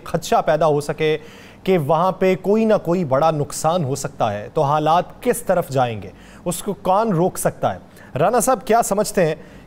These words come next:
कि क्या ये ऐसा मौका है कि, कि अगर किसानों के ऊपर कोई तशद्दुद होता है या वफाकी हुकूमत उन्हें वहाँ से हटाने के लिए, disperse करने के लिए कुछ ऐसे इकदामात उठाती है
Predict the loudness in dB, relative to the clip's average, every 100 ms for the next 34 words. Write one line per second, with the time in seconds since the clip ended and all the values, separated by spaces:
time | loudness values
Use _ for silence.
0 | -10 -2 2 2 4 2 2 2 2 4
1 | 2 4 2 2 -2 -2 0 0 -4 0
2 | 2 4 2 0 0 2 2 0 0 0
3 | -2 2 2 2 2 -4 -2 -2 0 0
4 | 0 0 -2 2 2 2 0 0 0 0
5 | 0 -2 0 -6 -2 0 0 0 -4 -20
6 | -8 0 2 4 2 0 0 -2 0 0
7 | 0 0 -2 0 0 0 0 -2 -2 -2
8 | -2 0 0 -2 -2 0 0 0 0 0
9 | 2 0 0 0 0 -2 -2 -2 -4 -2
10 | 0 0